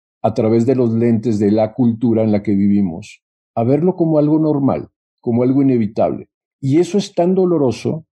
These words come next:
que cerramos nuestro corazón. Si nosotros vemos esto con un corazón abierto, dolería demasiado.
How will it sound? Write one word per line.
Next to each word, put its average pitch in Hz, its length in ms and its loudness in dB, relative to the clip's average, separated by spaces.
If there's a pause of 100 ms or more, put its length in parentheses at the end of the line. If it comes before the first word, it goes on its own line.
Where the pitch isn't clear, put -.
que 120 120 0
cerramos 127 500 2
nuestro 104 300 -2
corazón. 87 500 -2 (640)
Si 131 140 -2
nosotros 147 520 0
vemos 147 300 0
esto 131 260 -2
con 117 160 2
un 123 80 2
corazón 107 400 0
abierto, 117 460 2
dolería 101 320 2
demasiado. 95 580 -4